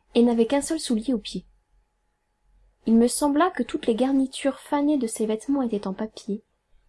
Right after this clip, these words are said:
et je crus reconnaître le visage de miss Havisham, se balançant, et faisant des efforts pour m'appeler.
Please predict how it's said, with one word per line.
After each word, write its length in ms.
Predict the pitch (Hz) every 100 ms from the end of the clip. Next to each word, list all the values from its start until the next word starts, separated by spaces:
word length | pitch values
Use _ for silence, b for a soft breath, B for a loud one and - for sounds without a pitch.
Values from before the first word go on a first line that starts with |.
| -
et 120 | 233
je 120 | 226
crus 200 | 226 320
reconnaître 460 | 302 269 247 269 240
le 60 | 214
visage 460 | 233 233 240 262
de 80 | 202
miss 240 | 208 226
Havisham, 540 | 233 208 - 196 202 240 _ _ -
se 160 | -
balançant, 560 | 202 226 208 - 202 226 _ _ _ -
et 80 | 220
faisant 320 | 254 254 285
des 220 | 220 196
efforts 340 | 214 - 247
pour 160 | - 208
m'appeler. 400 | 208 - 180